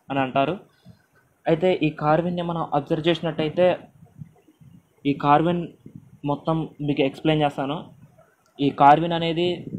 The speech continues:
కృష్ణుడు ఫ్లూట్ వాయిస్తూ ఉంటాడు. అయితే ఈ కార్వింగ్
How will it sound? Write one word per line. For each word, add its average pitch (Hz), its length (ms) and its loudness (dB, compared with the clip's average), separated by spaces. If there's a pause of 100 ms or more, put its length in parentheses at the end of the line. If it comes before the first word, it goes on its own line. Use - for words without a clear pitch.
(440)
కృష్ణుడు 180 600 0 (200)
ఫ్లూట్ 165 320 2
వాయిస్తూ 156 460 4
ఉంటాడు. 143 420 -2 (760)
అయితే 185 340 0 (420)
ఈ 151 340 2 (360)
కార్వింగ్ 165 540 4